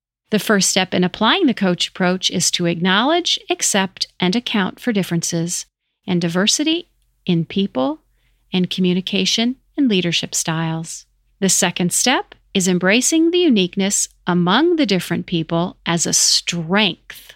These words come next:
If you haven't read Tom Rath's book yet about strengths, I hope you do.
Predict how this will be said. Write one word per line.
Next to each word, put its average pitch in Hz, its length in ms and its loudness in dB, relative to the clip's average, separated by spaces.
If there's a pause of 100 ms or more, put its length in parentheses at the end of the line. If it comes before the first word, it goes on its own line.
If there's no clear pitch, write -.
(760)
If 170 160 0
you 185 80 0
haven't 208 440 0
read 233 280 2
Tom 226 340 2
Rath's 226 400 -2
book 262 280 -2
yet 180 320 0 (140)
about 180 460 0
strengths, - 1080 -2 (280)
I 170 140 -4
hope 175 260 -2
you 202 80 0
do. 196 500 2